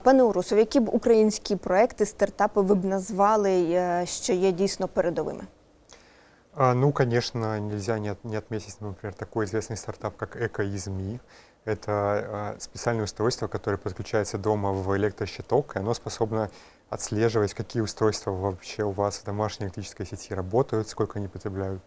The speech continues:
Speaker 2: а, электроэнергии, и, соответственно, давать, например, советы по экономии электроэнергии.
Speaker 1: Ну, цікаво,
Speaker 2: І
Speaker 1: що керівник, е, цього проекту, а,
Speaker 2: А.
Speaker 1: зараз в
Speaker 2: Да,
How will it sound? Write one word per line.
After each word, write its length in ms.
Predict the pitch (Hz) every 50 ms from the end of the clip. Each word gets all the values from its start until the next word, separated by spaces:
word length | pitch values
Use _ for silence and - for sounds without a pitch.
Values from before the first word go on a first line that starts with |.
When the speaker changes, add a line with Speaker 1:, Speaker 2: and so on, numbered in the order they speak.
| -
Speaker 2:
а, 340 | - 85 - - - - -
электроэнергии, 920 | 101 104 101 - - 104 104 104 110 117 127 139 127 120 120 110 110 113 110 - - - - _ _ _ _
и, 160 | - 107 110 110
соответственно, 560 | - - 107 - - 110 107 - - 104 95
давать, 240 | 101 92 104 104 -
например, 260 | 101 - 107 101 95
советы 500 | - - 104 92 101 104 104 - - 98
по 340 | - - - 101 98 - 196 202 - - - - _ _ _ _ -
экономии 840 | - - - 101 98 104 107 104 104 101 98 98 92 98 95 95 95 - -
электроэнергии. 920 | 101 95 101 - - - 101 98 95 95 95 92 95 87 - 95 92 95 98 - _ _ _ _ _ _ _ - 208
Speaker 1:
Ну, 100 | 208 214
цікаво, 440 | 214 - 226 220 214 208 208 208 208
Speaker 2:
І 40 | 208
Speaker 1:
що 580 | 202 - - - - 208 202 202 202 202 196 196 -
керівник, 720 | - 226 208 208 202 190 202 208 214 214 226 226 - - -
е, 160 | 208 196 190
цього 320 | 185 - - 196 180 185 180
проекту, 720 | - - 196 190 185 190 - - - - 240 226 226 226 - - - - - -
а, 100 | - -
Speaker 2:
А. 220 | 175 170 175 170 170
Speaker 1:
зараз 560 | - 180 190 185 196 196 190 - - - - - - - -
в 480 | 196 190 185 185 185 185 185 180 180 190 185 - - _ -
Speaker 2:
Да, 260 | 117 107 113 107 101